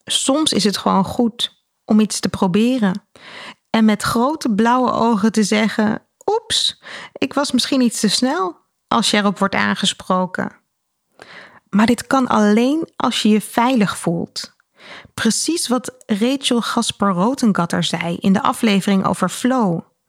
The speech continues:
Je komt makkelijker in een creatieve flow en je durft makkelijker uit je comfortzone te gaan als je je veilig voelt. En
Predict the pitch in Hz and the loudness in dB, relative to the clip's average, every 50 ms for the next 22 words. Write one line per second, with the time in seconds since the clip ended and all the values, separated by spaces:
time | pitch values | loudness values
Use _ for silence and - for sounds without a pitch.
0 | _ - - - - - - - _ _ _ - 220 214 240 - - 294 294 269 | _ -20 -20 -20 -20 -20 -20 -20 _ _ _ -2 -2 0 0 -2 -2 -2 -2 -2
1 | - - - - 208 190 196 226 294 359 - - 349 285 262 - 220 202 - - | -2 -4 0 2 4 6 6 6 4 4 0 -2 -2 0 0 0 -2 -2 0 0
2 | 202 190 185 185 - - 202 185 185 180 - 202 175 - 175 - - - 185 175 | 2 2 0 0 -2 -2 0 0 0 0 0 -2 0 0 -2 -4 -4 -4 -2 -2
3 | 170 170 175 202 233 254 - - - - - - - 233 240 247 208 247 254 - | 0 0 0 0 -2 -2 -6 -10 -14 -14 -12 -4 0 2 2 2 2 0 -2 0
4 | - 220 208 226 285 403 - - 320 240 214 - 208 - - 214 196 - - 202 | 2 4 4 6 4 2 0 -2 -2 0 0 0 0 0 0 0 -2 0 -2 -2
5 | - - 190 185 180 - - 185 - - 185 190 185 180 175 - 190 - - - | -2 0 0 0 0 -2 -4 -4 -2 -2 -2 -2 -2 -2 -2 -2 -4 -2 -2 -2
6 | 165 185 190 208 233 - - _ _ _ _ _ _ - 294 330 320 - - - | -2 0 0 0 -2 -2 -6 _ _ _ _ _ _ -2 -2 0 0 0 0 2
7 | 180 175 190 - - - 311 320 359 381 349 294 240 - - - 190 175 - - | 2 0 0 -2 -2 0 0 0 2 2 0 -2 -4 -4 -4 -4 -4 -4 -4 -6
8 | - - - - - - _ _ _ _ _ _ - - - - - - - - | -10 -10 -10 -12 -12 -16 _ _ _ _ _ _ -20 -20 -20 -20 -20 -20 -20 -20
9 | _ _ _ _ - 247 247 247 240 | _ _ _ _ -2 0 0 0 0